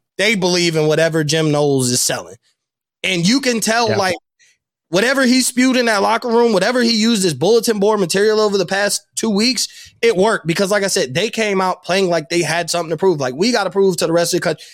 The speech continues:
Speaker 1: this isn't last year's defense that you were complaining about." Some of the same players, and they just had some dog in them.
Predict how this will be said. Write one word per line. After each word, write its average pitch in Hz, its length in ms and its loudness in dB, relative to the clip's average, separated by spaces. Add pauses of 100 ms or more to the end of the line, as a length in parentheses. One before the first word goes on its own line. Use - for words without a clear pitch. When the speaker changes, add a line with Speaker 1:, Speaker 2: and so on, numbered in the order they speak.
(140)
Speaker 1:
this 185 200 -2
isn't 202 240 0
last 175 280 -2
year's 170 180 2
defense 160 380 0
that 147 160 -4
you 156 80 0
were 156 60 -2
complaining 147 300 -4
about." 131 220 -6 (500)
Some 233 200 0
of 226 40 2
the 214 80 0
same 214 280 0
players, 185 520 0
and 170 100 -4
they 170 100 0
just 185 200 -2
had 180 240 -2
some 156 260 -2 (120)
dog 190 340 2
in 151 140 2
them. 156 160 0